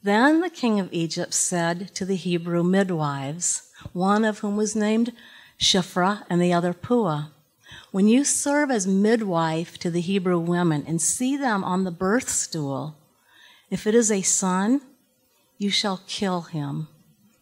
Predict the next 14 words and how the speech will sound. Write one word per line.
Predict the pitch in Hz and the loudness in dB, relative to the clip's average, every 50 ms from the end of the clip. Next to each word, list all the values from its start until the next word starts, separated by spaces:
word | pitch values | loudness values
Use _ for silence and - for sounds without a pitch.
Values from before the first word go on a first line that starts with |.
| _ _ _ | _ _ _
But | - 165 165 | -6 -4 -4
if | 170 170 - | -4 -4 -4
it | 185 | -4
is | 190 190 180 214 | -4 -4 -2 -2
a | 196 190 | -4 -4
daughter, | 190 196 208 190 180 170 160 156 151 151 151 151 - - | -2 -2 -2 0 0 -2 -2 -4 -6 -6 -8 -10 -12 -10
she | - - - 170 | -8 -6 -6 -4
shall | 156 - - 165 160 165 | -4 -4 -4 -4 -4 -2
live." | 170 165 170 160 147 147 151 156 - - - - - - - - | -2 -2 -2 -2 -2 -4 -6 -10 -14 -18 -20 -20 -20 -14 -8 -8
But | 190 160 | -6 -2
the | 180 | 0
midwives | 175 190 202 220 247 262 226 202 180 170 165 165 170 170 180 - - | 2 4 4 6 4 4 4 2 2 2 2 2 2 0 0 0 -2
feared | - - - 226 226 220 220 208 202 185 175 165 | -2 -4 -2 0 0 2 2 2 0 0 -4 -4
God | - 165 160 151 151 156 156 156 | -4 -2 -2 -2 -2 -2 -4 -4